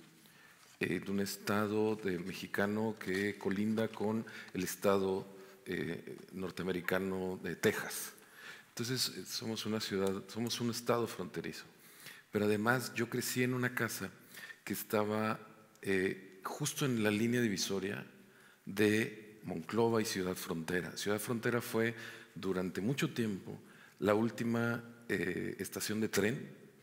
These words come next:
la última, eh, el ul-, la ul-, la última posibilidad de bajarse estando en México. La siguiente, eh, estación de tren era, eh, de,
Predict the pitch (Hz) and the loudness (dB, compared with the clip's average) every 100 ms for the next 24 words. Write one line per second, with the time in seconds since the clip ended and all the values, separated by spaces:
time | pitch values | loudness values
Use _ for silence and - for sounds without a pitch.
0 | - 92 92 104 98 80 78 - - - | -10 -8 -4 -2 -2 -4 -6 -10 -16 -18
1 | - 90 85 87 98 104 107 104 110 - | -10 0 0 0 -2 -2 0 -2 -2 -6
2 | - 110 117 135 117 110 98 107 123 110 | 0 2 4 2 2 0 4 6 8 6
3 | 92 113 117 - 160 185 - - - - | 4 2 2 0 -4 -6 -10 -20 -20 -8
4 | - - 113 110 101 92 - - - - | -6 0 2 2 0 -2 -6 -8 -12 -14
5 | - - - - - - 92 - 117 104 | -14 -12 -14 -18 -20 2 4 4 2 4
6 | 117 147 - 143 135 120 - 92 90 85 | 4 4 2 2 2 0 -4 0 0 2
7 | 82 85 - - 95 107 113 110 110 110 | 0 -2 -4 -2 0 0 0 2 2 2
8 | 117 117 - - - - 98 104 107 107 | 0 -6 -14 -18 -6 2 4 6 4 2
9 | - - 90 90 85 - - | 0 -2 0 0 -2 -6 -8